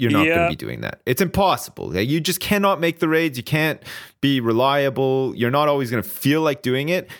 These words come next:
Speaker 1: If you literally have nothing else to do, hell yeah, I'd be all over it. If I
Speaker 2: Yeah.
Speaker 1: spent all day waiting for a raid to happen, like, nine hours from now, where I literally do nothing leading up to it, fuck yeah,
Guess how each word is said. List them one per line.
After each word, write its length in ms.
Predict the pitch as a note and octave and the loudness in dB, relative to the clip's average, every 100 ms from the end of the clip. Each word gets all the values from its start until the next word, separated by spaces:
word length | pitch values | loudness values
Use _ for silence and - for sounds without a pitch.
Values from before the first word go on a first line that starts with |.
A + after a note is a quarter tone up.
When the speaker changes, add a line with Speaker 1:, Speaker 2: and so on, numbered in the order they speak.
| _ | _
Speaker 1:
If 200 | - G3 | -4 0
you 160 | E4 E4+ | 2 2
literally 380 | C4 - G#3 F3+ | 0 -2 0 2
have 140 | D#3 | 2
nothing 500 | D3 C#3+ D3+ E3+ D#3 | 0 0 0 0 0
else 240 | C#3+ C#3 - | 0 -2 -4
to 100 | B2 | -2
do, 400 | A2 C#3 A3 - _ | 0 0 -2 -8 _
hell 420 | - - F#3 F3+ | -6 0 2 2
yeah, 380 | E3 D3 C#3 E2 - | 2 2 0 -2 -2
I'd 200 | B2+ B2+ | 0 0
be 140 | D3 | 2
all 180 | D3+ E3 | 2 2
over 320 | G3 G3 G2+ B1+ | 0 -2 -4 -6
it. 160 | - | -4
If 180 | - E3 | 0 4
I 60 | F#3+ | 4
Speaker 2:
Yeah. 140 | F3 | 4
Speaker 1:
spent 220 | F3+ A3+ - | 0 0 2
all 260 | G3 G3 | 2 2
day 240 | F#3+ F#3+ D#3 | 2 0 2
waiting 480 | A#2 C#3 D3+ D3 | 2 2 2 -2
for 260 | C3 D3+ B2+ | 0 2 2
a 80 | A2+ | 2
raid 460 | G#2+ B2 C3+ A2+ | 2 0 0 -2
to 80 | F2 | -4
happen, 640 | D2+ E2 D#2 - G2 A#2+ A#2+ | -2 -2 -2 -2 -2 -2 -6
like, 380 | G#2+ G#2 G2+ - _ - | -4 -2 -2 -6 _ -4
nine 400 | B2+ A#2+ B2 A#2 | 0 0 0 0
hours 420 | G#2 A#2 G#2+ F#2+ | 0 0 0 -4
from 180 | - F2+ | -4 -2
now, 360 | E2 E2 F#2+ - - - | 0 0 -2 -4 -14 -6
where 160 | A#2 A#2 | 0 2
I 160 | A2 | 2
literally 480 | A2 B2+ - A#2+ G#2+ | 0 -2 -2 -2 -2
do 180 | G2 G#2+ | 0 0
nothing 560 | A2 B2 - F#2+ F2 | 0 0 -2 -4 -2
leading 280 | F#2+ G2 F#2+ | -2 -2 -2
up 180 | G#2 A2 | -2 -4
to 160 | - D2+ | -6 -2
it, 200 | F#2+ - _ _ _ - | -2 -4 _ _ _ -4
fuck 240 | A3 - | -2 0
yeah, 280 | D#3 E3 E2+ | 0 0 0